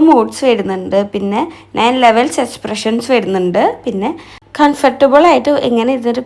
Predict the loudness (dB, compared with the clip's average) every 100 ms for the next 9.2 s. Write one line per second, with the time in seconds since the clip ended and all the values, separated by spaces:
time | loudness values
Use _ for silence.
0 | -6 -4 -2 0 0 -2 -2 -4 -2 -2
1 | -2 -2 -4 -6 -6 -8 -10 -16 -20 -8
2 | -2 2 4 6 4 4 4 4 4 4
3 | 2 0 2 2 2 0 -2 -2 -4 -4
4 | -4 -6 -8 -8 -8 -8 -12 -12 -16 _
5 | _ _ _ 4 6 6 4 4 0 0
6 | 2 2 4 4 2 -8 -8 -2 -2 -2
7 | -2 0 2 4 2 2 -4 -2 0 0
8 | -2 -12 -20 _ -6 0 0 0 -6 -2
9 | 4 4